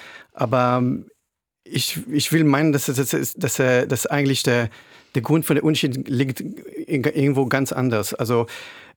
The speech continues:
ähm, als ich angefangen mit, mit Toningenieur, Pro-, Musikproduzent, also vor,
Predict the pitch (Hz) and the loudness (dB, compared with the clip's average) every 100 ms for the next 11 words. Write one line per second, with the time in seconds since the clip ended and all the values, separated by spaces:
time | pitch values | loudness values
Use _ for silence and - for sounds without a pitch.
0 | - 135 127 131 147 131 - 180 160 160 | -2 2 4 2 0 -4 -2 0 2 0
1 | 151 143 147 117 - _ - 131 113 _ | 2 2 2 0 -6 _ -2 -2 -2 _
2 | _ - 143 151 127 127 131 - 113 110 | _ 0 2 4 4 2 0 -2 -4 -2
3 | 113 131 143 117 - 135 123 113 - 123 | -2 -2 -2 -4 0 0 0 -2 -4 -2
4 | 120 120 | -2 -4